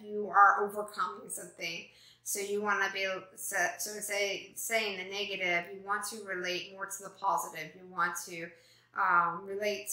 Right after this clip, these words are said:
to, "I am, I feel, uh, I feel abundance, you know, I feel grateful that, you know, I get, I heal fast."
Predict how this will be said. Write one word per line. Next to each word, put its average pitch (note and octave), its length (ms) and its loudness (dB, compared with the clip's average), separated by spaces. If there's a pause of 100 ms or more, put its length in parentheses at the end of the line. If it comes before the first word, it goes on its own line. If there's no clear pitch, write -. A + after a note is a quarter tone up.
to, F#3+ 440 -6
"I F#3 220 10
am, F#3 360 6 (140)
I F#3 140 0 (140)
feel, G3 400 0
uh, E3+ 100 -8 (240)
I F#3 140 -10
feel G3 360 -2
abundance, G#3+ 1000 2 (280)
you F3+ 220 -4
know, E3+ 320 0
I F3+ 640 6
feel G3 140 -8
grateful G#3 500 -2
that, E3+ 460 6 (160)
you F#3+ 200 -10
know, E3 300 -2
I F3+ 420 0
get, F#3 320 -10 (420)
I F3+ 120 2
heal A3+ 380 2
fast." G#3 1000 12